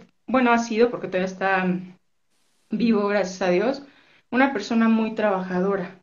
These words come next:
O sea, él siempre, siempre fue muy trabajador, pero pues le ganaba esa parte de,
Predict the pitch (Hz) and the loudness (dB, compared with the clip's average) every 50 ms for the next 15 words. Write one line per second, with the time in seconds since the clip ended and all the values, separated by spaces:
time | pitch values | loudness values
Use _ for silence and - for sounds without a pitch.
0 | - - 190 185 185 208 208 208 214 214 220 - - - - 233 226 226 233 233 | -14 -12 -10 -8 -4 -2 -2 0 0 -2 -4 -4 -6 -4 -2 0 2 4 4 2
1 | 233 226 220 - - 214 208 208 196 208 208 - - 202 202 202 - - 185 190 | 2 -2 -4 -4 -4 -4 -4 -4 -6 -8 -10 -6 -6 -4 -4 -4 -4 -6 -6 -4
2 | 196 202 214 220 220 208 214 - 196 175 175 180 180 - 202 208 214 220 233 226 | -2 0 0 0 0 -2 -4 -4 -4 -4 -4 -4 -6 -6 -4 -4 -2 -2 -4 -6
3 | - - - _ _ _ _ _ _ _ - 262 262 254 240 233 233 247 247 - | -8 -14 -20 _ _ _ _ _ _ _ 4 4 6 6 6 4 4 2 0 0
4 | - 202 190 185 180 180 185 185 185 185 196 196 208 208 202 180 185 - 190 190 | -2 0 2 2 2 2 2 0 0 0 0 0 0 -2 -4 -8 -2 2 2 2
5 | 190 185 185 - 196 196 190 180 190 180 180 175 170 170 - - | 2 2 -2 -2 -2 -2 0 0 0 0 0 0 -2 -4 -8 -12